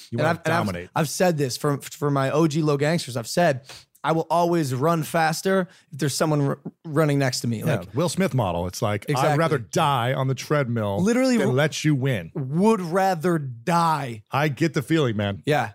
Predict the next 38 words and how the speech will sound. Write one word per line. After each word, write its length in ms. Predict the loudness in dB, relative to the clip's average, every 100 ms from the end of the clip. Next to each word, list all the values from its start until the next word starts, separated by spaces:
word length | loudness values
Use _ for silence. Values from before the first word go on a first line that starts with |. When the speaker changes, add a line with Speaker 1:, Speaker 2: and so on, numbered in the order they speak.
| -2
Speaker 1:
I 100 | 0
get 220 | 0 0
that 180 | 0 0
feeling, 320 | 0 0 0 0
but 220 | 0 0 -8 -8
the 80 | -6
sustainability. 720 | -4 -6 -2 0 2 2 0
But 80 | 0
Will 180 | -2 -2
Smith 300 | 0 -2 -2
is 100 | -6
great 240 | 0 0
at 100 | 0
collaboration. 760 | -2 -2 0 0 0 -2 -6 -10 -4
Speaker 2:
True. 260 | 2 2 0 -4
Speaker 1:
He's 140 | -2
Speaker 2:
True. 60 | 2
Speaker 1:
great 120 | 2
at 60 | 4
lifting 340 | 2 0 0
others 220 | 2 2
Speaker 2:
The, 60 | 2
Speaker 1:
up. 140 | 0 -2
Speaker 2:
I 40 |
Speaker 1:
He's 40 | 0
Speaker 2:
think 160 | 2
Speaker 1:
promoting 220 | 2 2 0
other 100 | 0
people. 540 | -2 -2 0 2 2
He's 320 | 0 -2 -8 -14 _ _ _ _ -14 -2
Speaker 2:
there's 200 | 0 2
a 60 |
balance. 560 | 0 0 -2 -6 -8 -8 -8
Speaker 1:
a 120 | -6
balance. 580 | 0 0 0 -4 -8 -10 -6
Speaker 2:
My 200 | -2 0
brother 240 | 2 2
Jake 500 | 2 0 0 -6 -14